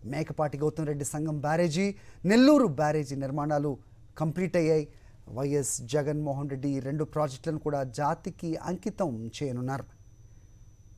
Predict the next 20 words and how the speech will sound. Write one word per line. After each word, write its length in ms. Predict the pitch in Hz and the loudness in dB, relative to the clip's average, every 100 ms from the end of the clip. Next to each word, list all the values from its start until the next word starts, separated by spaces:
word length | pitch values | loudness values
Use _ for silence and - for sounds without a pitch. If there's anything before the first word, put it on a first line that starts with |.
| - - - - - | -20 -20 -20 -20 -12
ఈ 180 | 131 135 131 - - | -6 -4 -6 -12 -8
ప్రాజెక్టుల, 440 | 147 143 151 - 156 139 131 | -4 -2 -2 -2 0 0 -2
ఆ, 160 | 135 123 - | -6 -10 -8
పూర్వపలాలు 460 | 143 156 139 156 143 156 | -2 -2 2 2 2 -2
చూస్తే, 360 | 143 - 240 240 | -4 8 8 8
జలయజ్ఞంలో 760 | 147 175 233 262 214 240 226 | 6 8 10 10 8 4 4
భాగంగా 520 | 170 175 180 175 185 185 - - | 4 2 2 4 2 2 -8 -4
దివంగత 400 | 135 208 294 285 | 4 6 8 6
ముఖ్యమంత్రి 560 | 220 185 - 175 143 120 - - - | 4 2 0 -2 -2 -8 -12 -18 4
వైఎస్ 400 | 170 208 247 - | 6 8 8 6
రాజశేఖర 460 | 175 170 - 180 165 | 4 2 0 -2 -2
రెడ్డి 180 | 151 | -2
హయాంలో 600 | 139 147 160 151 160 160 156 - - - | -2 2 2 4 4 2 0 -12 -14 -8
ఇవి 120 | 139 | -8
ప్రారంభమయ్యాయి. 800 | - 151 147 160 156 156 156 143 - - - | -2 -2 0 0 0 2 0 -2 -12 -20 -12
సీఎం 360 | - 147 151 139 | -6 -2 0 0
జగన్ 300 | 170 165 180 | 2 4 4
ప్రత్యేక 440 | - 175 214 214 | 0 2 4 4
చొరవతో 640 | 196 - 208 202 208 208 190 | 2 2 4 4 4 4 2
పూర్తయ్యాయి. 640 | - 220 220 180 113 | 0 -4 0 -2 -2